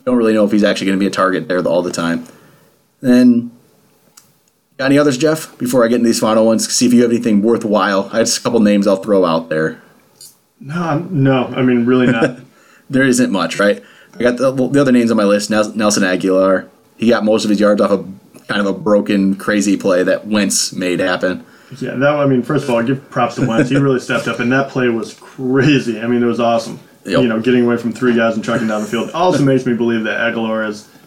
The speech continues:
Speaker 2: not, you know, once again, he needed Wentz to do something amazing for him to, you know, have that big play.
Speaker 1: Pretty
Speaker 2: So I'm
Speaker 1: much.
Speaker 2: not excited, even though he has some production. Great to see, but I'm not excited about the guy either.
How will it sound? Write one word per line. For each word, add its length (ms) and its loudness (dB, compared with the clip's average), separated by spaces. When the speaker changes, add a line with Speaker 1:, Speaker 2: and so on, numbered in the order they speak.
Speaker 2:
not, 480 0
you 80 -2
know, 240 -4
once 240 0
again, 460 0
he 260 0
needed 400 0
Wentz 240 -4
to 80 -8
do 180 -2
something 320 -6
amazing 560 -4
for 160 -12
him 220 -6
to, 480 -8
you 100 -2
know, 100 -2
have 200 -2
that 120 -2
big 200 -2
play. 240 -4
Speaker 1:
Pretty 160 -4
Speaker 2:
So 80 0
I'm 120 2
Speaker 1:
much. 40 2
Speaker 2:
not 140 2
excited, 560 -4
even 180 0
though 140 -2
he 160 -4
has 240 -2
some 100 -2
production. 500 -2
Great 220 -4
to 80 -10
see, 180 -4
but 180 -6
I'm 120 -2
not 120 0
excited 300 -6
about 220 -4
the 80 -4
guy 200 -6
either. 180 -14